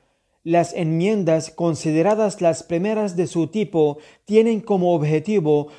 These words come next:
fomentar y apoyar la producción de electricidad a través de fuentes convencionales y energías renovables. Las nuevas modificaciones autorizan a los inversionistas establecer estaciones de energías renovables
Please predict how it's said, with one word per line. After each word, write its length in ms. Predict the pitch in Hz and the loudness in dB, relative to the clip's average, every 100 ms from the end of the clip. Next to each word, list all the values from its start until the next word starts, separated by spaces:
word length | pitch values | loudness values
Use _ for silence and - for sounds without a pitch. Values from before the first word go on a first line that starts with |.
| _ | _
fomentar 640 | - 175 165 156 180 233 202 | -4 0 0 0 -2 0 0
y 140 | 175 | 4
apoyar 540 | 170 - 165 180 214 | 2 2 -2 0 0
la 180 | 208 175 | 0 0
producción 560 | 185 160 160 - 226 208 | 0 -2 -2 -4 -6 -2
de 80 | 196 | 0
electricidad 840 | 170 139 165 151 180 202 160 135 - _ - | 0 -4 -6 -4 0 2 2 -2 -12 _ -4
a 160 | 175 | -2
través 400 | 175 175 214 180 | 0 2 2 2
de 100 | 175 | -2
fuentes 480 | 160 208 220 226 214 | 0 -4 -2 -2 -2
convencionales 1120 | - 175 160 170 151 175 202 202 160 156 151 - - | -4 -4 -2 -2 -4 -4 -2 0 0 0 -6 -18 0
y 100 | 190 | 0
energías 720 | 180 175 160 185 240 226 220 214 | 2 0 0 0 0 -2 -2 -2
renovables. 840 | 185 170 165 151 143 143 143 - _ _ _ _ | 0 0 0 0 0 -2 -6 -14 _ _ _ _
Las 240 | 170 160 165 | 2 2 2
nuevas 400 | 170 170 160 165 | 2 2 2 -2
modificaciones 1120 | 160 156 156 151 151 - 214 202 156 151 - - - | -2 -2 -4 -4 -4 -2 -2 0 -2 -4 -10 -18 -2
autorizan 640 | 180 - 180 220 226 220 | -2 2 2 2 0 -4
a 140 | 185 | 0
los 180 | 180 175 | 0 0
inversionistas 1080 | - 170 165 156 - 180 220 - 165 160 - - - | -4 -2 -2 -4 -4 -2 -4 -2 -2 -2 -6 -20 -6
establecer 720 | 208 - 185 165 170 156 233 - | -6 0 2 2 2 2 -2 0
estaciones 720 | 185 - 165 - 226 226 180 | -4 0 -2 0 -2 -2 -2
de 100 | 180 | -2
energías 560 | 170 165 190 233 226 | -2 -2 -2 -2 -2
renovables 920 | 220 185 180 175 208 214 165 160 160 | -2 -2 -2 0 0 0 0 -2 -4